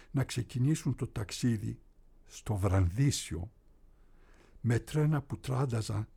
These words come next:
και πλοία που καθυστερούσαν, έφταναν επιτέλους στην Ελλάδα ζωντανή. Όμως ήταν ένα έθνος που είχε υποστεί σκληρές δοκιμασίες. Έπειτα από χρόνια ηρωικής αντίστασης ενάντια σε μια κτηνώδη κατοχή,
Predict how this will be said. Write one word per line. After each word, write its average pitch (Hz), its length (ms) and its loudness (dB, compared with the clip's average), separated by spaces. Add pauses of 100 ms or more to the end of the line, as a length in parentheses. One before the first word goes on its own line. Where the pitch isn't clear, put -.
(100)
και 110 140 -2
πλοία 135 340 0
που - 140 -16
καθυστερούσαν, 117 880 -2 (380)
έφταναν 156 480 0
επιτέλους 127 560 -2
στην - 220 -4
Ελλάδα 113 380 0
ζωντανή. 95 760 0 (840)
Όμως 151 360 2
ήταν 165 220 0
ένα 147 200 4
έθνος 143 500 0
που - 80 -6
είχε - 140 -2
υποστεί 135 420 -2
σκληρές 131 580 -2
δοκιμασίες. 87 920 -4 (420)
Έπειτα - 380 -4
από 98 200 -6
χρόνια 117 460 0
ηρωικής 104 600 -2
αντίστασης 101 640 -4
ενάντια 101 500 -4
σε - 160 -6
μια 95 180 -2
κτηνώδη 101 600 -4
κατοχή, 110 680 -6